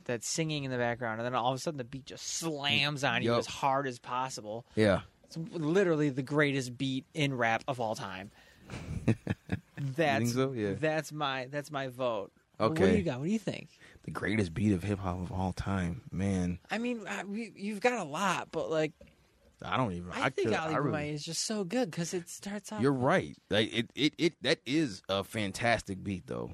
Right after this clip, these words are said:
Speaker 1: It just starts and it just, like,
Speaker 2: Yeah, and it,
Speaker 1: it,
Speaker 2: like,
Speaker 1: it just gets
Speaker 2: expands.
Speaker 1: bigger and then it just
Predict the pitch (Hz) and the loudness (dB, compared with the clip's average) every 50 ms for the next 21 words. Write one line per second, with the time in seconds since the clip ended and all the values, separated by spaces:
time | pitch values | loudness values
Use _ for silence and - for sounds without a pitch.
0 | - - 165 175 170 - 196 190 - - - - - 196 160 170 202 220 - - | -4 0 0 0 2 2 0 2 2 2 0 0 2 2 4 4 4 2 0 -4
1 | - - 185 175 175 175 160 - 175 160 - - 170 156 143 135 - - 101 113 | -2 -2 0 0 0 -2 -2 -2 -2 -2 0 2 2 2 2 0 -4 -6 -2 0
2 | 131 135 123 104 87 110 113 117 117 117 113 107 98 - - - - 185 113 117 | 2 2 2 2 0 0 2 2 4 4 2 2 2 2 2 2 2 0 0 2
3 | 117 120 117 113 113 107 - - 165 175 180 202 220 214 190 180 185 180 180 180 | 2 2 2 2 0 -4 -2 0 2 2 2 2 0 -2 -2 -4 -4 -4 -2 -2
4 | 180 175 156 - 170 - - - | -2 -2 -4 -6 -6 -8 -10 -14